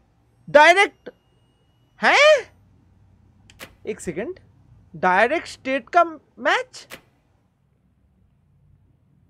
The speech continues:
अरे भाई, ये, ये क्या है भाई, Direct state का selection, Direct match।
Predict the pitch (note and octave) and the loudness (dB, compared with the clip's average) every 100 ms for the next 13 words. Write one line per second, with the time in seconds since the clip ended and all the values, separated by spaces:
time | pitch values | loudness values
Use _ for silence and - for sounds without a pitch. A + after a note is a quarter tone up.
0 | _ _ _ _ _ _ _ _ - _ | _ _ _ _ _ _ _ _ -20 _
1 | _ _ _ _ _ _ _ _ _ _ | _ _ _ _ _ _ _ _ _ _
2 | _ _ _ _ F3+ F3 F#3 D3 - G3 | _ _ _ _ -8 -4 -6 -8 -6 -4
3 | G3+ A#3+ - - _ - D4 E4+ - C#4+ | -4 -6 -16 -20 _ -8 -4 -4 -4 -14
4 | E4 F4+ F#4 - G4+ G4+ G#4 G4 D4+ D4+ | -8 -8 -8 0 4 4 6 4 2 -4
5 | G4 F4+ E4 F4 G4 G4 - F#4 F#4 F#4+ | -4 0 2 2 0 -8 -10 -6 -6 -6
6 | - F#4+ F4+ F#4+ C#4+ G4+ G4 G#3+ - - | -8 -8 -6 -8 -8 -8 -6 -6 -12 -20
7 | _ _ - A#3 D#4+ G4 G4 D#4 F#4 F#4 | _ _ -4 0 2 2 -2 0 2 4
8 | B3 - | 2 -2